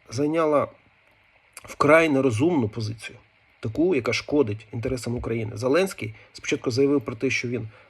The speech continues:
не знав про те, що готується ця зустріч. Я переконаний, що це брехня. Пізніше він заявив про те, що Україна не визнає домовленості, які можуть бути досягнуті на цій зустрічі.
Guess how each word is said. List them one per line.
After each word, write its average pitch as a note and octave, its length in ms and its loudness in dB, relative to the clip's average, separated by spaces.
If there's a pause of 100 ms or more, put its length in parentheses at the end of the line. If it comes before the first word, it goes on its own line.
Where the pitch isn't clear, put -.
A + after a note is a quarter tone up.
не C#3+ 120 2
знав C3 320 4
про G#2 120 -10
те, B2+ 100 -10
що A#2 160 -6
готується A2+ 380 -4
ця A2 140 -12
зустріч. C3 460 -8 (320)
Я D3 160 4
переконаний, A#2 560 -2
що - 120 -10
це A#2 60 -6
брехня. A2 420 -10 (880)
Пізніше D#3 360 0
він D3+ 140 0
заявив D3 340 2
про B2+ 120 -6
те, D3 160 -2
що - 140 0
Україна D3 340 2
не C#3+ 120 6
визнає C3 500 2 (280)
домовленості, C#3+ 560 4
які A#2+ 120 -4
можуть B2 200 -4
бути A#2+ 220 -6
досягнуті A2+ 520 0
на A#2 100 -4
цій A2+ 140 -8
зустрічі. - 520 -10